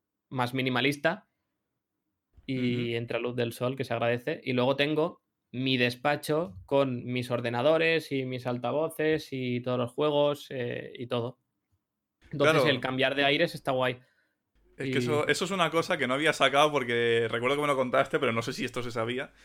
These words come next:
Speaker 2: Que claro, tú estás compartiendo piso, pero te has quedado
Speaker 1: Sí.
Speaker 2: dos habitaciones tú.
Speaker 1: Sí. Entonces pago más también.
Speaker 2: Obviamente, pero eso tiene que molar. Es como, a ver,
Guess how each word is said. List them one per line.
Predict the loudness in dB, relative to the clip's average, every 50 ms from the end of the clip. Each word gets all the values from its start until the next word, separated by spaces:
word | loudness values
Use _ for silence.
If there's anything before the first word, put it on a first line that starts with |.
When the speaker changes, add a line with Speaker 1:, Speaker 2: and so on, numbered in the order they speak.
| -20 -20 -16 -10
Speaker 2:
Que | -4 0
claro, | 2 2 2
tú | 2 0
estás | -4 -4 -4
compartiendo | -2 0 0 0 0 0 -2 -2 -2 -2
piso, | -2 -2 -4 -4 -4 -8 -8 -10 -14 _ _ -2
pero | 0 0 2 2
te | 0
has | 2 2
quedado | 4 4 4 4
Speaker 1:
Sí. | 2
Speaker 2:
dos | 2 0 2
habitaciones | 0 -2 -2 -2 -4 -4 -4 -4 -6 -6 -10
tú. | -10 -14 -14 -16 _ _ _ _ _ _ _ _ _ _ _ _
Speaker 1:
Sí. | -4 -2 -2 -2 -2 -4 -8 -10 -14 _ _ _ _ _ -8
Entonces | -6 -6 -6 -4
pago | -2 -2 -2 0
más | -2 -2 -4 -4
también. | -6 -8 -6 -6 -6 -6 -8 -12 -18 -18 -12 -6
Speaker 2:
Obviamente, | -2 0 2 4 4 4 2 2 -4 -10 -10 _
pero | 0 2 4 4 4 4
eso | 4 2 0 0
tiene | 2 2 2 2
que | 0 0
molar. | 0 4 4 4 4 4
Es | 2
como, | 2 2 4 4 4 4 4 4 4
a | 4 6
ver, | 6 4 4 2 -2 -8